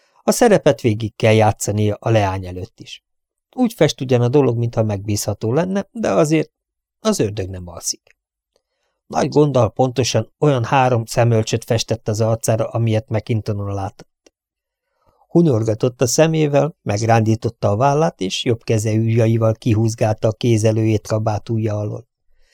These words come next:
Amikor úgy találta, hogy minden jól megy, kiválasztotta legbővebb és legkevésbé ráillő zubonyát, és felcserélte a most rajta lévővel. Az utolsó pillanatban még eszébe jutott valami.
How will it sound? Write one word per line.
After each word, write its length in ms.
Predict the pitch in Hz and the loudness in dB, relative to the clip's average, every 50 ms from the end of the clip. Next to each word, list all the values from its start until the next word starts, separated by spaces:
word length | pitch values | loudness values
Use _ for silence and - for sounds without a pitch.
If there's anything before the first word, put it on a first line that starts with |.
| _ _ _ _ _ _ _ _ _ | _ _ _ _ _ _ _ _ _
Amikor 360 | _ 240 - 202 196 214 208 | _ 2 2 2 4 4 4
úgy 160 | - 233 240 233 | 4 4 2 2
találta, 420 | - 160 156 151 147 135 - 151 | 2 4 4 6 4 4 2 -2
hogy 80 | 131 135 | -2 -2
minden 300 | 160 175 170 147 127 120 | -2 -2 0 2 2 2
jól 260 | 117 123 135 135 131 | 4 2 2 2 0
megy, 240 | 127 117 110 - _ | 0 -2 -4 -4 _
kiválasztotta 800 | _ - 117 113 117 110 110 110 107 - - - 104 - _ - | _ -2 0 2 4 4 4 4 2 0 -2 -8 -10 -8 _ -6
legbővebb 680 | 90 110 151 160 143 131 135 135 131 120 127 123 123 - | 0 0 0 0 0 0 2 2 2 2 2 0 0 0
és 260 | 139 151 160 - - - | -2 0 0 -2 -6 -4
legkevésbé 760 | - 127 104 - _ - 110 107 107 107 107 104 107 123 113 | -4 -4 -4 -4 _ -4 -2 0 0 0 0 -2 -2 -2 -2
ráillő 580 | 107 104 110 110 110 110 110 107 104 107 107 107 | 0 2 2 2 2 2 2 0 0 0 0 0
zubonyát, 600 | 107 110 110 110 123 117 110 110 107 104 113 - | -2 -2 -6 -4 -2 -2 0 0 -2 -2 -4 -6
és 180 | - 208 202 - | -6 -6 -6 0
felcserélte 680 | - - 107 101 - - 104 98 101 101 98 - - | 2 2 2 2 0 -2 -2 -2 -2 -4 -4 -4 -6
a 40 | 92 | -6
most 280 | 95 101 98 - - - | -4 -6 -6 -8 -8 -10
rajta 300 | 95 92 92 - - 92 | -8 -10 -8 -8 -8 -10
lévővel. 640 | 90 92 92 87 - 92 92 92 101 - - _ _ _ _ _ _ _ _ _ _ _ _ _ _ _ _ _ _ _ _ _ _ _ _ _ _ _ | -8 -8 -10 -10 -10 -12 -12 -12 -16 -18 -20 _ _ _ _ _ _ _ _ _ _ _ _ _ _ _ _ _ _ _ _ _ _ _ _ _ _ _
Az 80 | 214 214 | -6 -2
utolsó 460 | 220 240 - - 240 170 - - 160 | -2 -4 2 4 4 4 6 4 0
pillanatban 580 | - - 165 156 139 139 127 127 120 117 120 110 | 4 4 4 4 6 4 4 2 2 2 2 2
még 180 | 110 110 110 | 2 2 2
eszébe 340 | 110 104 - - 107 98 104 | 0 -2 0 -2 -2 0 0
jutott 340 | 101 101 95 - 104 - - | -2 -2 -2 -6 -8 -8 -6
valami. 380 | - 92 90 90 87 - _ | -10 -10 -10 -10 -14 -16 _